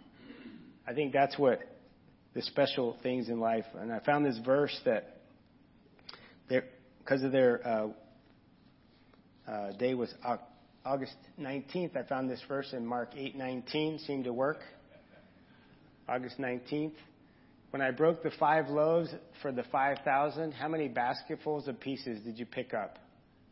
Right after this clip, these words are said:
"Twelve," they replied. And he goes on to, to ask him about the four thousand and seven, and he says, "Do you still not understand?" 'Cause they were worried about not having bread. He's like, "Do you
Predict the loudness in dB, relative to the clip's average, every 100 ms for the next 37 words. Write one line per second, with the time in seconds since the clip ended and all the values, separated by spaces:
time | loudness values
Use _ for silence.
0 | -14 -4 0 0 -2 -6 -6 -8 -10 -10
1 | -8 -12 -18 -20 -20 -20 -20 -20 -20 -20
2 | -20 _ -20 _ -4 -2 4 6 8 6
3 | 6 6 4 0 0 -2 -6 -20 -20 -20
4 | -8 -2 6 6 6 6 6 6 4 0
5 | 8 10 10 6 6 6 2 0 0 -4
6 | -8 -2 0 2 0 -2 -4 -4 -4 -4
7 | -6 -8 -6 -4 -2 -2 -2 -4 -4 -6
8 | -10 -10 -10 -10 -14 -18 -20 -20 -20 -20
9 | -20 -20 -20 -20 -20 -20 -20 -20 -20 _
10 | -14 -4 0 0 0 -2 0 0 0 -2
11 | -6 -8 -8 -6 -4 -4 -6 -18 -20 -20
12 | -20 -20 -20 -20 _ _ _ _ -10 -10
13 | -6 -6